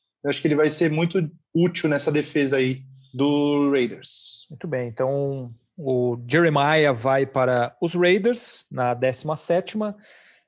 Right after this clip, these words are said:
Speaker 2: Na décima oitava, mais uma escolha do Miami Dolphins, que aqui no nosso,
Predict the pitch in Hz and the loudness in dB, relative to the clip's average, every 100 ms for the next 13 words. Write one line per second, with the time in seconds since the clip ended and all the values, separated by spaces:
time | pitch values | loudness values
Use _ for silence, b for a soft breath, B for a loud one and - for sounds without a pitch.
0 | _ - 185 170 208 196 190 196 208 185 | _ -2 2 2 2 0 2 2 2 2
1 | 185 190 180 - 165 156 151 139 139 151 | 2 2 -2 0 0 2 4 2 -2 -2
2 | 151 147 143 147 156 208 - 226 - - | 0 0 0 0 2 0 0 -4 -4 -4
3 | 175 156 - - 151 143 135 135 - 135 | 0 0 0 -2 -2 -2 -2 -2 -2 -2
4 | 127 113 113 - | 0 -2 -6 -12